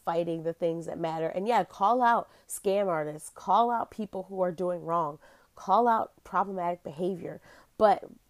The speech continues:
also consider the cost when you do. Because now that DeRay has entered his own name into the fray,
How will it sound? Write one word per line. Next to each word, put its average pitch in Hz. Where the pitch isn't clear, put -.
also 226
consider 214
the 175
cost 214
when 170
you 156
do. 175
Because 196
now 202
that 202
DeRay 202
has 196
entered 180
his 175
own 269
name 208
into 180
the 175
fray, 185